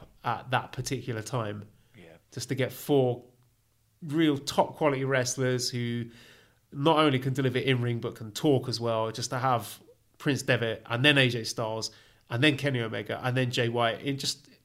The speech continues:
Speaker 1: a seamless manner, just all just s-, blending smoothly into one another with the, you know, managing to get a little storyline boost with the transition. It's, it's really impressive.
Speaker 2: It is, and the fact that really those four guys,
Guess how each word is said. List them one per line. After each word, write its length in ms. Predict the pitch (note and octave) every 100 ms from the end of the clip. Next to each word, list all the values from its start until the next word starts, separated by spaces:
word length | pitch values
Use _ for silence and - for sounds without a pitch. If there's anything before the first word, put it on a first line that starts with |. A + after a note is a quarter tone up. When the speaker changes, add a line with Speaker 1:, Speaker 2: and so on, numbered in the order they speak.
| -
Speaker 1:
a 60 | C3
seamless 920 | - - G#3+ F#3+ C3+ A#2 - - -
manner, 420 | C#3+ A#2+ G2 G#2 - _ _ _ _ -
just 200 | B2+ -
all 540 | - F3 D#3+ D3 C#3 - - _ -
just 260 | C#3+ - C#3 C#3 -
s-, 160 | - -
blending 600 | C#3+ - - D3 C#3 B2+
smoothly 360 | C3 C#3+ C3
into 180 | B2+ B2
one 120 | B2+
another 360 | A#2+ A#2+ B2 B2
with 140 | A#2+
the, 180 | A#2 A#2
you 60 | C3+
know, 180 | A#2 A#2 - B2+ -
managing 400 | C3+ B2 A#2 A#2
to 100 | A#2+
get 220 | C3 B2
a 20 |
little 180 | B2 A#2
storyline 640 | - D3+ C3 B2 A#2 A2
boost 300 | C3+ B2 -
with 100 | B2
the 60 | A2+
transition. 800 | C3 A#2 G#2+ A#2 - A2+ A2+ -
It's, 260 | A2+ - - _ _ -
it's 160 | D3 F#3
really 220 | A#3+ D#3
impressive. 580 | B2 D#3 C3+ - G2+ - - - -
Speaker 2:
It 120 | C#3+
is, 320 | F3 E3 C#3+ - D#3+
and 340 | F#3+ G3+ F3
the 60 | D3
fact 360 | C#3 C3 -
that 280 | C3+ B2+ - _ _
really 540 | B2+ C3+ C#3 G3+ E3+ B2+
those 300 | C3+ D3+ D3
four 340 | - E3 C#3+
guys, 580 | A#2 C#3 E3+ A#2 A2+